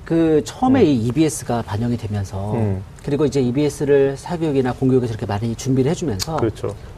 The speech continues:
Speaker 1: 어떤 문제가 이비에스 교재에 많이 대두가 되었냐면 학생들이 지문을 외운다.
Speaker 3: 음.
Speaker 1: 이런
Speaker 2: 음.
Speaker 1: 얘기가 많이 나왔단 말이에요. 그래서 어떤 친구들은 뭐 한글 해설집을만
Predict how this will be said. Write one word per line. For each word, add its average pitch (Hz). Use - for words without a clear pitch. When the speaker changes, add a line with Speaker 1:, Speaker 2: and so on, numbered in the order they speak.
Speaker 1:
어떤 254
문제가 190
이비에스 135
교재에 135
많이 113
대두가 127
되었냐면 117
학생들이 156
지문을 117
외운다. 101
Speaker 3:
음. 113
Speaker 1:
이런 147
Speaker 2:
음. 247
Speaker 1:
얘기가 208
많이 120
나왔단 104
말이에요. 98
그래서 131
어떤 151
친구들은 147
뭐 110
한글 220
해설집을만 151